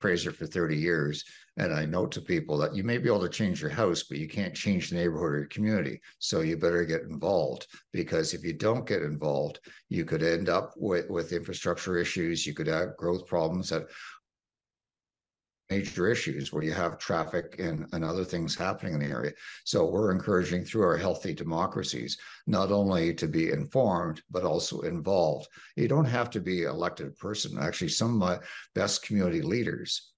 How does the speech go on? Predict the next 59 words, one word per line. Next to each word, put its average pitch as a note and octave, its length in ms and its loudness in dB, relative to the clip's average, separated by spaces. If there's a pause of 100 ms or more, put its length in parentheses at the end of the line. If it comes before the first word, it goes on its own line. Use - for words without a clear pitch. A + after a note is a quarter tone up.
(100)
have F2 160 -2
never F#2 340 2
been E2 180 0
elected. E2 420 0
They E2+ 100 0
have D#2+ 140 0
no G2+ 180 0
desire G2 380 2
to F2+ 80 -2
be D2+ 80 -4
elected, C2+ 420 -6 (240)
but G2 140 2
they F#2+ 80 6
have F#2+ 180 4
more F2+ 220 6
input F#2+ 560 2
than D#2+ 140 -4
most E2 280 0
politicians D#2 680 0
have. - 200 -8 (480)
So E2 300 2
I D#2+ 80 4
encourage E2+ 520 2
people E2+ 280 -6
to D2+ 100 -6
do D#2+ 140 -2
that E2+ 360 0
at E2 80 -2
our D2+ 120 2
conference, F#2+ 540 0
and F2 120 0
actually D#2+ 320 -2
encourage F2 380 0
people E2 180 -2
to F2 80 -2
go E2+ 160 6
to E2 100 4
our D#2 160 4
website, E2+ 520 0 (320)
A F2+ 140 4
M E2+ 100 0
O E2+ 180 0
dot E2 200 0 (100)
O F#2+ 180 2
N D#2+ 220 2
dot D#2 200 -2
C F#2 280 0
A, B1+ 280 0 (680)
and F2+ 240 -2
just - 360 0
see G#2 300 0
the F2 120 0
different F2 320 -2
issues D#2 380 -2
that - 120 -6
we D#2+ 120 -2
deal E2+ 280 2
with, B1+ 260 -4
because F2 460 0